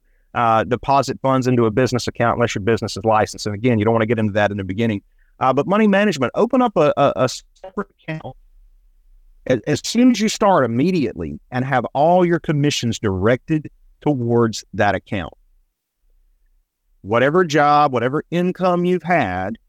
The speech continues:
continue to live on that income,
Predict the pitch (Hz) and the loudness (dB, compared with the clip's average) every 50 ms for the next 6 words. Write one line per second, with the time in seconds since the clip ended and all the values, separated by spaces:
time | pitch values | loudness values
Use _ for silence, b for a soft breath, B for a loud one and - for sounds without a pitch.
0 | _ _ _ _ _ _ _ _ _ _ - - 143 117 110 - - - 165 175 | _ _ _ _ _ _ _ _ _ _ -6 -4 -2 -2 -2 -4 -4 -2 0 2
1 | 196 208 214 214 214 - - 202 180 147 135 139 165 190 180 131 117 113 107 - | 4 4 4 4 2 2 0 0 0 0 2 2 2 4 4 4 2 2 0 -2
2 | - - 123 127 147 151 156 151 143 135 139 139 143 - - 139 156 143 127 - | -4 -2 0 2 2 2 2 2 2 2 2 2 2 0 0 0 0 0 0 -2
3 | 98 80 - - | -6 -10 -10 -12